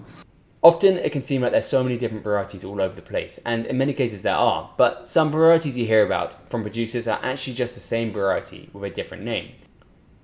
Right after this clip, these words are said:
For example, in Colombia, the term Arabigo is just Típica. In Peru, it's Nacional, and in Mexico, it's called Pluma Hidalgo. As we can see, the genetic diversity of Latin American traditional varieties is very small.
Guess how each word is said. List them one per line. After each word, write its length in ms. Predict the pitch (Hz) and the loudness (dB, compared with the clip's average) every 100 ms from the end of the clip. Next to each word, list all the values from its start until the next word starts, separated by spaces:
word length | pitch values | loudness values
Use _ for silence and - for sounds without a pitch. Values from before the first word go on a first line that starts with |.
| _ _ | _ _
For 120 | 165 | 0
example, 460 | 143 117 104 - 80 | 0 2 0 -2 -12
in 140 | 87 | -12
Colombia, 400 | 92 117 123 135 | -4 -2 0 -2
the 100 | 120 | -4
term 280 | 92 101 90 | -4 -4 -4
Arabigo 560 | - 98 110 127 131 131 110 | -2 0 0 2 2 2 -2
is 160 | 92 | -4
just 240 | - 98 - | -2 -2 -2
Típica. 440 | 151 113 - 82 - - | -8 -6 -8 -8 -12 -14
In 120 | 95 | -12
Peru, 360 | - 110 135 | -4 0 0
it's 240 | 139 110 95 | 0 -4 -8
Nacional, 540 | 90 - 90 113 131 | -10 -8 -6 -4 -4
and 160 | 127 98 | -6 -8
in 120 | 90 | -6
Mexico, 500 | 107 - 110 120 113 | -4 -6 -6 0 0
it's 220 | - 90 | 0 -8
called 240 | - 87 - | -10 -12 -8
Pluma 420 | 123 120 117 117 - _ | -4 -2 -4 -8 -16 _
Hidalgo. 580 | 101 95 92 87 82 82 _ _ _ _ _ | -8 -4 -4 -4 -8 -12 _ _ _ _ _
As 160 | 147 147 | -4 -2
we 120 | 160 | -2
can 100 | 147 | -2
see, 400 | - 98 82 - 110 | -4 -8 -8 -12 -10
the 60 | |
genetic 340 | 107 120 120 156 | -6 -4 -4 -6
diversity 600 | 113 107 98 - 98 98 | -2 -2 -2 -8 -10 -8
of 140 | 101 | -6
Latin 300 | 104 110 120 | -6 -6 -8
American 380 | 110 104 101 87 | -6 -6 -8 -12
traditional 420 | 98 113 - 117 | -10 -10 -8 -8
varieties 640 | 98 92 87 - 85 - - _ | -2 -2 -2 -10 -18 -20 -20 _
is 140 | 117 101 | -10 -10
very 460 | 95 98 87 85 | -8 -6 -6 -8
small. 400 | 85 92 82 85 | -14 -14 -16 -18